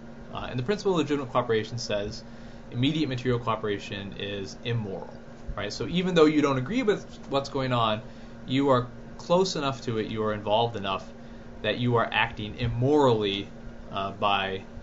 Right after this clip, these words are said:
uh, consenting to be in that situation and by participating in that situation in that immediate way. So that would be immoral, and you would therefore have a moral obligation to say, "No, I'm sorry, I can't do that,"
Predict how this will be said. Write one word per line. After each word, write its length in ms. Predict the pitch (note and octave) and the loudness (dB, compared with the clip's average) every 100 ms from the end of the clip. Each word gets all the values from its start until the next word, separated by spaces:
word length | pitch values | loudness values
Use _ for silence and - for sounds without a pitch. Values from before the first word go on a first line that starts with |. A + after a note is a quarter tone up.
| - | -8
uh, 220 | F#2 C#2+ - - - | -8 -8 -12 -14 -8
consenting 520 | B2+ C3+ C3+ B2 A#2+ | -2 0 0 0 -2
to 80 | A2 | -4
be 180 | G#2+ | -4
in 100 | G#2+ | -4
that 140 | G2+ - | -8 -10
situation 560 | - - G2+ G2 - | -10 -6 -4 -6 -8
and 100 | F#2+ | -8
by 260 | F#2+ F#2+ F#2 - - - - | -4 -2 -2 -6 -10 -12 -8
participating 760 | G#2+ C3+ B2+ A#2+ G2+ F#2+ F#2+ | -2 -2 -2 -2 -2 -2 -6
in 100 | F#2+ | -8
that 140 | G2 - | -8 -8
situation 720 | - F#2+ - F#2+ - F2 E2+ | -8 -8 -6 -8 -6 -8 -8
in 140 | G2+ | -6
that 180 | G2 - | -6 -6
immediate 560 | G#2+ G#2 G#2 G2 F#2 F2 | -8 -6 -6 -6 -6 -6
way. 240 | D#2 - - - - - - - - - - | -10 -10 -14 -16 -16 -14 -14 -14 -14 -14 -12
So 140 | - | 2
that 180 | C#3 D3 | 4 6
would 120 | C#3+ | 4
be 200 | B2 A#2+ | 2 2
immoral, 460 | A#2 G#2+ F#2+ F#2+ - - - - - | 0 -4 -4 -4 -6 -12 -14 -14 -6
and 100 | D3+ | 4
you 60 | D3+ | 6
would 100 | C#3 | 8
therefore 300 | B2+ B2 A#2 | 6 4 -2
have 120 | A2+ | -2
a 40 | |
moral 280 | A2 A2 A#2+ | 0 2 4
obligation 560 | G#2+ A2 G#2 G2+ G2 G#2 | 4 2 2 0 -2 -6
to 60 | |
say, 200 | - G2+ | -4 -4
"No, 340 | G2+ G#2+ G#2+ G#2 | -2 2 4 2
I'm 120 | G2 | -2
sorry, 340 | - G2+ F#2+ | -2 0 0
I 120 | F#2 | -4
can't 360 | - - G2+ G#2 | -8 -8 -6 0
do 160 | C3 C3+ | 2 4
that," 260 | G#2 G#2 | 2 0